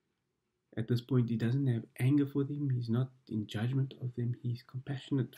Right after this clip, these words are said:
for those who fail to see him as King. And the point is made that how do we react to those who are dying without Christ, who are dying as, as lost people?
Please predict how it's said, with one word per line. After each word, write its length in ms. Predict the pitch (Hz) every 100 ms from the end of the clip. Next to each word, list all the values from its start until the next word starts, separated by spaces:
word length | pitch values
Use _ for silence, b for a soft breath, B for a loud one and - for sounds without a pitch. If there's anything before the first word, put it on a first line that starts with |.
| -
for 240 | 139 123
those 440 | 113 107 110 113 -
who 280 | 135 131 123
fail 260 | - 120 110
to 80 |
see 160 | 117 131
him 120 | 127 123
as 80 |
King. 320 | - 107 104 110 _ _ _ _ _ _ _ _ _ _ _ _ _ _ _ _ _ _ _ _ -
And 100 | 120
the 60 | 120
point 320 | - 156 156
is 80 | 127
made 320 | 123 120 117
that 160 | 107 123 - _ _ 123
how 100 | 139
do 100 | 139
we 460 | 110 117 127 120
react 320 | 110 - 127 -
to 80 |
those 300 | 113 107 110
who 100 | 110
are 80 | 104
dying 460 | - 101 107 98 98
without 380 | 98 - 101 -
Christ, 380 | - 98 - - _ _ _ _ _ _ _ _
who 120 | 110
are 40 | 107
dying 580 | 110 107 107 107 104 - -
as, 180 | 107 113
as 220 | 117 113
lost 420 | 101 107 - - - _ -
people? 360 | 110 - 104